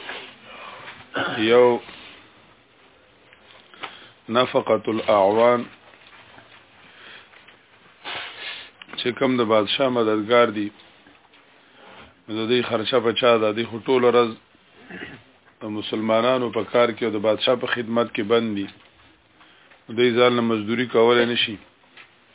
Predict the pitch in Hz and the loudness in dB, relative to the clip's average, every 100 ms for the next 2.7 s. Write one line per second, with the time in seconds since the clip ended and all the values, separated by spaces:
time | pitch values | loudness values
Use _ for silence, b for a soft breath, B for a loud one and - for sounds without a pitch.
0 | _ - - - - _ _ _ _ _ | _ -20 -20 -20 -20 _ _ _ _ _
1 | _ - b b b b b b b b | _ -20 b b b b b b b b
2 | _ _ _ 113 117 123 123 | _ _ _ -8 -2 0 -2